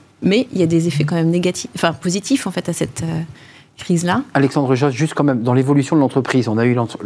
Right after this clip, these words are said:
Speaker 2: les, les usines, c'est-à-dire les, les ateliers, on allait au travail en, en pointant, on faisait ses huit heures, on produisait, puis ensuite, un peu plus tard, il y a eu le tertiaire, l'école blanc, euh, les, les années deux mille, où on commence à individualiser le parcours des salariés, puis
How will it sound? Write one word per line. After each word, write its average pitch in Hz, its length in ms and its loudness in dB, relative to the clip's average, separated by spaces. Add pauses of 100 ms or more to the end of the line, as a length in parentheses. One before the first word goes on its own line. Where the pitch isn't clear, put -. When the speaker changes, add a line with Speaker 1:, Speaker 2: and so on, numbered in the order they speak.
(180)
Speaker 2:
les, 104 120 -2 (220)
les 104 220 0
usines, 127 360 2
c'est-à-dire 87 280 -6
les, 85 60 -6
les 98 180 -2
ateliers, 139 460 2
on 107 100 -6
allait 104 120 -2
au 104 100 -2
travail 110 380 -2
en, 90 100 -8 (520)
en 85 40 -6
pointant, 143 680 0 (140)
on - 40 -16
faisait 101 240 -4
ses 95 160 -4
huit 92 340 -2
heures, 139 300 2
on 92 40 -8
produisait, 120 720 0
puis 139 100 -2
ensuite, 123 240 -6 (360)
un - 80 -8
peu 95 100 -10
plus 123 160 -8
tard, 170 320 0 (420)
il - 40 -10
y 151 40 -6
a - 40 -4
eu - 20 -6
le 98 60 -8
tertiaire, 175 640 0
l'école 123 260 0
blanc, 156 440 2 (100)
euh, 98 260 -4
les, 92 320 -2
les 95 160 -4
années 113 140 2
deux 135 140 2
mille, 175 220 4
où 131 60 4
on 101 80 -4
commence 123 320 0
à 117 60 -2
individualiser 131 840 2
le 131 100 0
parcours 127 360 -4
des 113 80 -4
salariés, 113 400 0
puis 127 180 -4